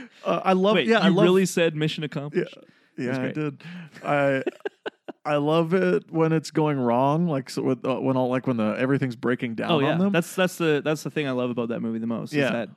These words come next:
Speaker 2: it, it makes the tech, uh, fallible.
Speaker 1: Yeah.
Speaker 2: And that makes it more exciting. The
Speaker 1: Yeah.
Speaker 2: stakes are higher, right?
Speaker 1: It really does. And Rogue Nation is so great in the way that it brings in the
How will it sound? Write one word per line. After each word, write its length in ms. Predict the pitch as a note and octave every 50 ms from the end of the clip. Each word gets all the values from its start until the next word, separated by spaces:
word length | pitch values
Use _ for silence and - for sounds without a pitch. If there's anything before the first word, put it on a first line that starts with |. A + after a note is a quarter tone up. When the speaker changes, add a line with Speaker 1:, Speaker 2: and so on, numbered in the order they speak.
| _ -
Speaker 2:
it, 160 | C3+ B2 A2+ - - _
it 260 | - B2 D3+ F3 E3+ -
makes 240 | C3+ C3 A#2+ -
the 80 | - C3
tech, 360 | - - C3+ B2 - - _ _ _ _ _ _ _ _ _ -
uh, 260 | - B2 A#2 A2 A2
fallible. 560 | G#2+ - C#3 C3 B2 B2 A#2 B2 A2+ A#2 - _ _
Speaker 1:
Yeah. 260 | - D3 C#3 A#2+ G2+ - - _ _ _
Speaker 2:
And 160 | C3 C3+ B2+ B2
that 80 | A2+
makes 180 | A#2+ B2 A#2 -
it 40 | B2
more 140 | A#2+ A#2
exciting. 360 | - - - G3+ D#3+ - - - - - -
The 60 | C3
Speaker 1:
Yeah. 60 | C3+
Speaker 2:
stakes 220 | B2 D3 D#3 - -
are 60 | A#2+
higher, 240 | - - - B2 -
right? 160 | - C#3 E3+ F#3+ -
Speaker 1:
It 100 | - C#3
really 300 | B2+ C3 C3+ C3+ C3 B2+
does. 340 | A2+ A#2+ A#2 A#2 A2+ A2 - - _ - - - - - - C#3 _ _ -
And 540 | C#3 D3+ D#3 E3 E3+ E3+ F3 F3 F3 E3 -
Rogue 420 | - D3+ D3 D#3+ F#3+ A3+ A#3 G3+ F#3+
Nation 420 | G3+ G#3 A3+ A#3+ A3+ - A#3+ A#3+
is 140 | G#3 F#3 C#3+ -
so 540 | - - - - F#3+ F#3 G3 A3 A3+ A3
great 420 | G3+ D#3+ D3+ D#3+ F#3+ A3 A#3+ B3 A3+
in 140 | G3+ F3+ E3
the 100 | D3+ D3
way 220 | D#3 F3 F#3 F#3+
that 140 | E3 F3 E3
it 140 | D#3 B2 - - - _ _ _ _ _ _ _ _ _
brings 400 | - D3 D#3 E3 F3+ F#3 D#3+ C#3+
in 320 | D3+ D#3 E3 E3+ E3+ D#3
the 480 | D3 D3 C#3+ C#3 C3 B2 A#2+ A2+ A2